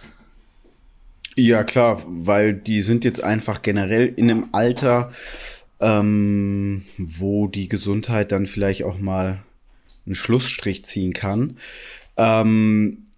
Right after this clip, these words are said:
ich hab so den Eindruck, dass bei dieser Generation die Spätfolgen vom Bodybuilding nicht zwingend so gravierend ausfallen immer.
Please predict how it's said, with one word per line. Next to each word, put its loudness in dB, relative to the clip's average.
ich 2
hab 2
so 4
den 0
Eindruck, 2
dass 0
bei 2
dieser 0
Generation 0
die 0
Spätfolgen 0
vom -2
Bodybuilding 2
nicht 0
zwingend 2
so 0
gravierend 0
ausfallen -4
immer. -6